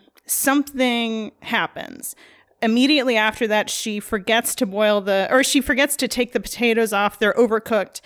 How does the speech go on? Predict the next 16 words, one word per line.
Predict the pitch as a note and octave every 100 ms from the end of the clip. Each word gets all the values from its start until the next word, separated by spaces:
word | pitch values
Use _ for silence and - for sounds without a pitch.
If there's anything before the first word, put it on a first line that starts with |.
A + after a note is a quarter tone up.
| - _ _ -
and | G#3 G3+ G3+
her | G3+ A3
routine | G3 G#3+ - A#3+ A3+ G#3
is, | F#3+ F3+ - -
like, | E3+ - - _ _ _
ruined, | G#3 G#3+ G3+ F#3+
and | G3+ G3+
she | A#3
has | G3 G#3+ - -
to | A#3 G#3
do | G#3 B3+ C4+
all | A#3+
of | A3
these | G3+ G3+
things | - G3+ F#3+ -
to | - F#3+